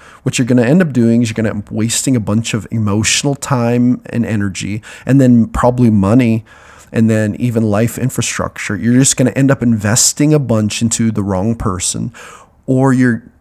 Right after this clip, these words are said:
gonna just fail to find people in general who are gonna wanna put up with you, who are anywhere near the value level that you desire.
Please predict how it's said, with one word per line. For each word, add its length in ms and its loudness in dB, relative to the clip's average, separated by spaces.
gonna 240 2
just 280 -2
fail 280 2
to 80 -4
find 360 -2
people 360 -4
in 100 -2
general 460 -2
who 160 -4
are 80 -2
gonna 160 -4
wanna 160 -4
put 160 -4
up 180 -2
with 140 -6
you, 160 -6
who 160 -4
are 120 -2
anywhere 280 0
near 320 -2
the 100 -4
value 440 0
level 300 -2
that 160 -6
you 100 -8
desire. 640 -4